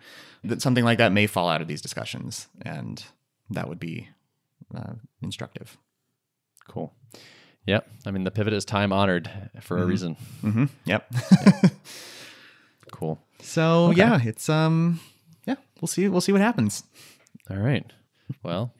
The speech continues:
Speaker 2: thanks for making it so interesting and having good, <laughs> good radio.
Speaker 1: Yeah.
Speaker 2: No, but, but, like,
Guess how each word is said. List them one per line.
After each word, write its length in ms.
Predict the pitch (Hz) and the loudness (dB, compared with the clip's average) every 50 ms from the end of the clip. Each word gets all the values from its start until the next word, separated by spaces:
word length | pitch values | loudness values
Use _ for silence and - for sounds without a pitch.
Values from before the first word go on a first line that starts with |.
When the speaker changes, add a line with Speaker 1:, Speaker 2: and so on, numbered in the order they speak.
| _ - - _ _ _ | _ -20 -20 _ _ _
Speaker 2:
thanks 200 | - 139 160 - | -2 -2 0 0
for 80 | - 151 | 0 0
making 420 | 151 147 - 135 127 117 110 - - | 0 0 0 0 -2 -2 -2 -4 -6
it 140 | 113 107 - | -6 -6 -2
so 160 | - 113 104 | 0 2 2
interesting 420 | 127 147 127 - - 90 98 110 120 | 2 2 0 -2 -2 -4 -4 -4 -6
and 120 | 95 92 | -6 -6
having 200 | 95 92 90 92 | -4 -4 -2 0
good, 220 | 90 98 90 90 98 | 0 0 0 0 0
<laughs> 240 | 107 117 127 120 - | 0 0 0 2 4
good 120 | - 156 | 4 6
radio. 440 | 147 156 160 147 135 120 117 135 127 - - - _ - - | 8 8 8 8 8 6 4 4 4 0 -2 -14 _ -14 -4
Speaker 1:
Yeah. 300 | - 113 127 135 101 107 - - | 2 6 6 8 8 6 8 8
Speaker 2:
No, 100 | 131 117 | 8 8
but, 160 | 123 117 117 | 8 6 6
but, 120 | 143 127 | 4 6
like, 220 | 120 117 117 - | 6 6 4 4